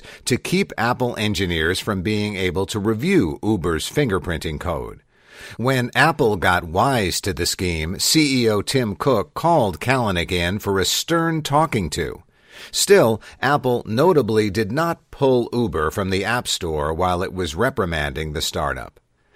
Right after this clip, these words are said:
"I think the shock is because Uber is a major app and had no real repercussions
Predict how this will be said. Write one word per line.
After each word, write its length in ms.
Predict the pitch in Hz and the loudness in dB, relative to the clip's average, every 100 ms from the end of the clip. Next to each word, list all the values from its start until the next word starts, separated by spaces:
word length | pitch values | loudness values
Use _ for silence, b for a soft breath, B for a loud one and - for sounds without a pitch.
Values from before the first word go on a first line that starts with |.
| B B | B B
"I 160 | - 180 | 2 2
think 220 | 220 226 | 2 0
the 140 | 131 104 | 2 2
shock 520 | - 139 139 85 76 | 2 2 4 2 0
is 140 | 87 | -2
because 480 | 92 90 104 98 - | -2 -2 -2 -2 -2
Uber 380 | 143 185 113 95 | 2 2 4 2
is 180 | 90 95 | 2 -2
a 100 | 95 | -2
major 580 | 92 123 170 160 120 98 | 0 0 0 0 0 0
app 380 | 117 117 69 - B | -2 0 -2 -4 B
and 220 | B 107 98 | B -2 0
had 240 | 107 87 | 0 0
no 360 | 95 160 185 - | 0 4 4 2
real 420 | 107 127 123 110 | 2 4 4 2
repercussions 920 | 120 131 104 - 123 - 76 71 76 | 0 0 -2 0 0 0 -4 -6 -8